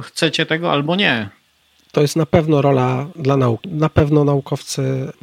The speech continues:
Speaker 2: mają tę, e, odpowiedzialność, e, aby pokazywać, jakie są konsekwencje wykorzystania tych, e, tych technologii. I zwracam uwagę na to, że on, to, to z jednej strony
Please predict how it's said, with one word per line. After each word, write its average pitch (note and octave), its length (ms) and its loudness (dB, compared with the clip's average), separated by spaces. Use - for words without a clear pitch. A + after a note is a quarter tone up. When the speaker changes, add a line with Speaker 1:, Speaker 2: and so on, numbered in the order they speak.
Speaker 2:
mają C3+ 520 -2
tę, C3 300 -4
e, C3 220 -4
odpowiedzialność, C3+ 1080 2
e, C3 340 -6
aby C#3 200 -2
pokazywać, C3+ 800 -2
jakie C#3 540 -2
są C3+ 160 -4
konsekwencje C#3 560 -4
wykorzystania C3 560 -6
tych, - 360 -12
e, C3+ 140 -10
tych C3 160 -16
technologii. B2+ 560 -10
I D3+ 60 -2
zwracam F3+ 240 2
uwagę F#3+ 160 4
na F#3+ 100 2
to, F#3 100 2
że F#3 120 2
on, F3+ 60 0
to, E3+ 100 0
to E3 120 -2
z D#3 40 2
jednej E3+ 180 2
strony E3+ 320 2